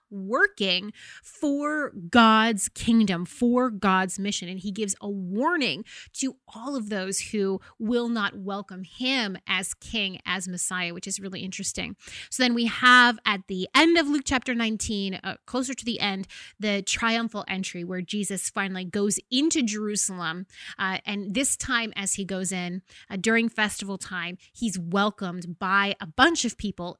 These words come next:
as the messianic king, as this prophesied Messiah. Now, the Pharisees are upset by this because the people are quoting,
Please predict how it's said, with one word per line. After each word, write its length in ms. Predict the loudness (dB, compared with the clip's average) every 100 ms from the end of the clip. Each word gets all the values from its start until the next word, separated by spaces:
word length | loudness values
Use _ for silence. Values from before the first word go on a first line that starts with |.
| -2
as 320 | 2 2 0
the 100 | -2
messianic 720 | -2 -2 -2 -4 -6 -8 -10 -12
king, 420 | -6 -2 -4 -4 -4
as 260 | -2 -2
this 200 | -2 -6
prophesied 760 | -6 -8 -4 -4 -4 -2 0 -2
Messiah. 460 | -4 0 0 0 -4 -10 -18 -18 -8
Now, 100 | -8
the 120 | -8
Pharisees 560 | -4 2 4 4 2 2
are 120 | 0
upset 400 | 0 0 0 2
by 140 | 2
this 260 | 2 -2 -4
because 360 | -8 -10 -10
the 60 | -10
people 300 | -10 -12 -12
are 120 | -14
quoting, 580 | -8 -2 2 2 0 -2